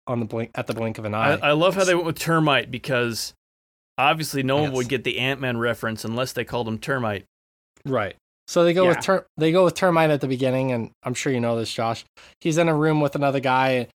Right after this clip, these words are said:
Speaker 1: and the guy pulls his pants down, pulls his dick out, and Termite crawls into his dick. And, um, he's, like, like, just, like, touching the walls of his urethra in there. And then he's trying to stop himself from sneezing, sneezes,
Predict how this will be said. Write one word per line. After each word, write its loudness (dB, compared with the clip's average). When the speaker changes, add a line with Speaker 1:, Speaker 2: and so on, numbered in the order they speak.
Speaker 1:
and -2
the -2
guy 2
pulls -2
his -4
pants -4
down, -2
pulls -4
his -6
dick -6
out, 0
and -6
Termite 0
crawls 2
into -2
his -4
dick. -4
And, 2
um, 2
he's, -2
like, 0
like, 2
just, -2
like, 0
touching 0
the 2
walls 0
of -4
his -2
urethra -2
in -2
there. -2
And 2
then 2
he's 0
trying 4
to 2
stop 2
himself 0
from -4
sneezing, -4
sneezes, 0